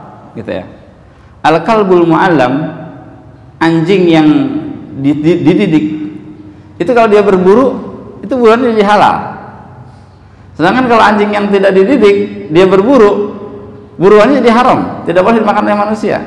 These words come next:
gitu ya. Sampai seperti itu. Kenapa? Karena kalau al-kalbul mu'allam, anjing yang berilmu ini, yang diberikan ilmu ini,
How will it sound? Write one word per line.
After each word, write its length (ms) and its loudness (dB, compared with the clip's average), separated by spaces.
gitu 140 -14
ya. 180 -12
Sampai 160 -4
seperti 320 -4
itu. 180 -2
Kenapa? 320 -2
Karena 240 -2
kalau 160 2
al-kalbul 680 2
mu'allam, 800 0
anjing 480 2
yang 160 2
berilmu 460 4
ini, 560 0
yang 240 -4
diberikan 480 -2
ilmu 240 -2
ini, 160 -2